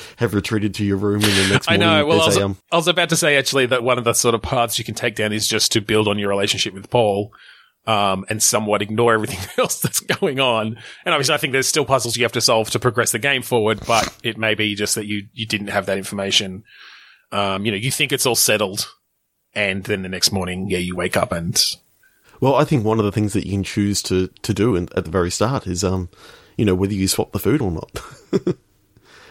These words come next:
Speaker 1: And
Speaker 2: <laughs>
Speaker 1: if you don't, if you don't
Speaker 2: God,
Speaker 1: swap the
Speaker 2: okay.
Speaker 1: food, then you don't get led down that path. So
Speaker 2: Mm.
Speaker 1: you,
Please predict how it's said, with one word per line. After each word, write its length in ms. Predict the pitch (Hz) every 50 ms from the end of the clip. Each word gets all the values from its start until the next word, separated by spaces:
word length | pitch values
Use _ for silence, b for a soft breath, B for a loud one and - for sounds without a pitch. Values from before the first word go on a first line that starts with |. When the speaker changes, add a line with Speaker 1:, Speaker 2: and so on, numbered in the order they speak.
| B B
Speaker 1:
And 300 | - 123 117 160 143 -
Speaker 2:
<laughs> 20 | 117
Speaker 1:
if 120 | 120 -
you 60 | 117 104
don't, 240 | 110 110 - - -
if 100 | 113 104
you 60 | 107 110
don't 100 | 113 113
Speaker 2:
God, 80 | 110
Speaker 1:
swap 180 | 107 127 131 123
the 100 | 110 101
Speaker 2:
okay. 40 | 101
Speaker 1:
food, 280 | - 131 98 98 92 98
then 380 | 107 104 104 104 101 104 127 - _ _ _
you 100 | - 117
don't 160 | 110 117 113 101
get 160 | 107 - -
led 160 | 104 104 98
down 160 | 107 98 95 95
that 140 | 95 -
path. 280 | - 120 127 107 - -
So 140 | - 123 131 123
Speaker 2:
Mm. 260 | 120 - 107 107 101
Speaker 1:
you, 80 | 98